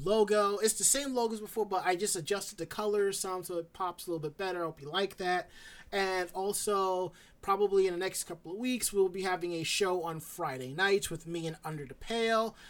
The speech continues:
Uh, it's just us, just, ju-, ju-, just, just chatting, just talking about stuff.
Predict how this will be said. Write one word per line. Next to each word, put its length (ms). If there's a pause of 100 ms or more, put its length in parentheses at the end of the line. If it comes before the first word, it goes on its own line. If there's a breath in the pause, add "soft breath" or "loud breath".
(140 loud breath)
Uh, 220
it's 220
just 360
us, 240
just, 260
ju-, 140 (100)
ju-, 100 (180)
just, 340 (180)
just 340
chatting, 280
just 180
talking 400
about 320
stuff. 420